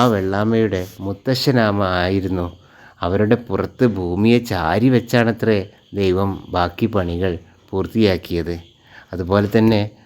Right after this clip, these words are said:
വെള്ളാമ കൂട്ടിച്ചേർത്തു, പാലാഴി കടഞ്ഞ് അമൃതെടുക്കാൻ വലിയ മല പുറത്ത് കയറ്റിവെച്ച്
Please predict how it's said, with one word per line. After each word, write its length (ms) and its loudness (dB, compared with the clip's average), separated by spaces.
വെള്ളാമ 400 0
കൂട്ടിച്ചേർത്തു, 680 -4
പാലാഴി 520 4
കടഞ്ഞ് 380 2
അമൃതെടുക്കാൻ 720 0
വലിയ 500 4
മല 320 0
പുറത്ത് 580 -4
കയറ്റിവെച്ച് 600 -6